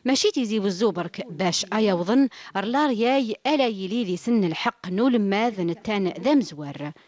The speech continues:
محل ما نيكه وكذ الوزير باللي الدولة أتاين هتكمل قبديس روغز ديس نوغير نوسلمذ.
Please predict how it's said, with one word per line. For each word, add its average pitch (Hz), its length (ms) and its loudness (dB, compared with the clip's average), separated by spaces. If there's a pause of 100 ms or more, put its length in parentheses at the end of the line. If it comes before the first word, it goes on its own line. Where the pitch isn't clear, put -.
(480)
محل 403 380 4
ما 277 100 4
نيكه 269 420 2
وكذ 240 380 2
الوزير 220 480 2 (260)
باللي 208 480 0 (100)
الدولة 226 460 0 (100)
أتاين 208 520 -2
هتكمل 202 680 0
قبديس 220 800 0 (400)
روغز 285 320 2
ديس 233 360 -4
نوغير 202 600 2
نوسلمذ. 160 720 0